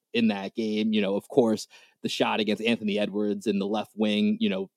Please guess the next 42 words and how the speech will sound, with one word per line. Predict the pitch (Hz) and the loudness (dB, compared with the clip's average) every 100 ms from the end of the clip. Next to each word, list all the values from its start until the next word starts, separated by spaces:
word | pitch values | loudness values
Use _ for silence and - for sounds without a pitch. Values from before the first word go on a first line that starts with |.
| _ | _
just, | 226 208 - - | -2 -2 -8 0
I | 139 | 4
don't | 117 | 4
even | 101 | 4
know | 98 | 0
how | 104 98 | -4 -4
that | 98 101 | -6 -6
guy, | 104 | -4
he, | 147 180 | 0 2
he | 151 | 4
even | 151 175 151 151 | 4 2 2 2
had | 123 | 2
the | 107 | -2
smile | - 101 - - | -6 -6 -6 -12
'cause | 123 | -4
there | 117 135 | 0 0
was | 139 | 2
no | 127 | 0
way | 110 101 101 | 2 -2 -2
he | 120 | -4
knew | 101 92 | -4 -8
that | 92 - | -12 -12
that | 110 104 | -6 -6
shot | - 101 80 | -4 -6 -6
was | 98 | -8
going | 107 92 90 | -6 -6 -4
in. | 117 113 - - - - | -2 -2 -6 -20 -20 -4
Uh, | 104 104 | 0 0
but | 95 131 | 2 6
you're | 139 | 6
right. | 151 120 | 6 4
It | 110 | 2
is | 143 | 2
crazy | - 127 120 110 | 2 2 2 2
to | |
see | 107 117 104 104 | -4 -2 -2 -2
the | 95 113 | 0 0
amount | 98 101 117 113 | 0 0 2 2
of | 98 | 0
talent | - 110 113 101 92 _ | -8 -4 -2 -2 -6 _
spread | - - 113 101 | -14 -2 -2 0
out | 98 98 | -4 -4